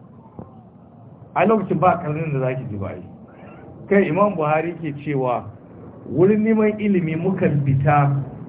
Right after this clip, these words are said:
muna tafiya neman ilimi saboda tsanani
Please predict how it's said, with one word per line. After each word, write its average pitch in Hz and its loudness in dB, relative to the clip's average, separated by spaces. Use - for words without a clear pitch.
muna 175 -2
tafiya 139 0
neman 156 0
ilimi 123 -4
saboda 139 -2
tsanani 156 0